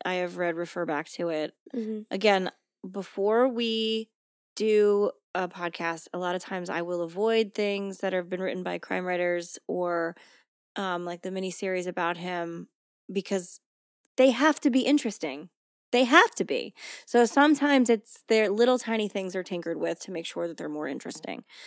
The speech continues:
Speaker 1: Um, and maybe Brian Masters didn't do that. I don't know. He might have been completely, totally factual, but I kind of,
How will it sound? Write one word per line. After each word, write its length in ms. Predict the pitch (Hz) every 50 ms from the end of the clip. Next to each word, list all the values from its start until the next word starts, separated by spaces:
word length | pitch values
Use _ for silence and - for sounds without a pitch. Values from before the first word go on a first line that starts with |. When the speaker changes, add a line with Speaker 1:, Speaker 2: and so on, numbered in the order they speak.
| - - - _
Speaker 1:
Um, 220 | 190 196 190 202 - -
and 120 | 269 285
maybe 200 | 311 349 359 427
Brian 220 | 494 494 508 453
Masters 300 | - 381 381 - 349 285
didn't 280 | 220 220 254 262 285 -
do 140 | - 254 285
that. 260 | - - - 160 - - -
I 80 | 196 214
don't 120 | 240 247
know. 140 | 285 277 214
He 120 | 180 208 233
might 180 | 233 233 233
have 100 | 233 202
been 160 | 220 214 214
completely, 480 | 208 - 202 185 - - 214 - 190 202
totally 320 | - 190 185 180 175 175
factual, 380 | 175 - 170 160 - - 170 151
but 100 | - 165
I 80 | 165 165
kind 260 | - - - 190 185
of, 140 | 185 180